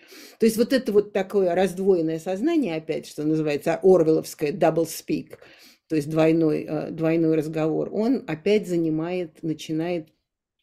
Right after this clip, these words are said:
э, как бы занимать главное, э, наши главные формулы существования,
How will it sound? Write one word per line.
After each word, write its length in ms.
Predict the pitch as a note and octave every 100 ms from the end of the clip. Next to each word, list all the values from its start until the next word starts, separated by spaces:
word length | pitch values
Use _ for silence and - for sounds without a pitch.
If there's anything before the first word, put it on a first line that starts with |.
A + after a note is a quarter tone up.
| _ _ _ _ -
э, 640 | - D#3+ D#3+ D3+ D#3+ D#3 -
как 140 | -
бы 80 | -
занимать 400 | D3+ D#3+ E3 F3
главное, 680 | D#3 D#3+ E3 D#3+ D#3 D3+ D3+ _ _ _ _ -
э, 320 | D#3 D3 C#3
наши 560 | C3+ - C#3 D#3+ E3 E3
главные 420 | D#3+ E3 E3+ E3
формулы 340 | D#3 E3 D#3 D3+
существования, 560 | - D#3 - D#3+ D3